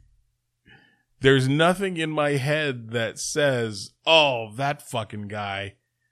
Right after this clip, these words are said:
Um, I, I have the impression that Aaron Rodgers is an actually good guy. So, um,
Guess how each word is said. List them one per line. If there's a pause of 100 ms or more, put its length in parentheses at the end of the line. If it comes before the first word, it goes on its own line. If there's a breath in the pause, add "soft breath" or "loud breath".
(220)
Um, (100)
I, (260)
I
have
the
impression
that
Aaron
Rodgers
is
an
actually
good
guy. (1400)
So,
um,